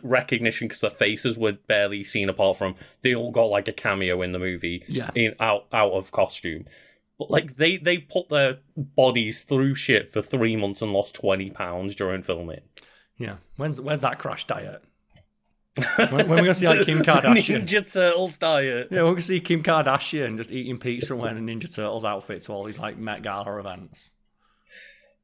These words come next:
Speaker 1: It's just, it's easy. All you need to do is wear a sixty pound Ninja Turtles outfit for three months in North Carolina during summer.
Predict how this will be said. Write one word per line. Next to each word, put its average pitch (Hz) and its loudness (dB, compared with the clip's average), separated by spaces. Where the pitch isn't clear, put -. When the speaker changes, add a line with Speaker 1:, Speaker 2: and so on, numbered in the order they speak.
Speaker 1:
It's 143 0
just, 190 -2
it's 175 4
easy. 185 2
All 160 2
you 160 2
need 160 0
to 156 -12
do 160 2
is 131 0
wear 120 4
a 113 4
sixty - -2
pound 123 2
Ninja 127 0
Turtles 123 -4
outfit 120 0
for - -2
three 113 2
months 107 -2
in 117 0
North 107 2
Carolina 104 2
during 104 -2
summer. 95 -4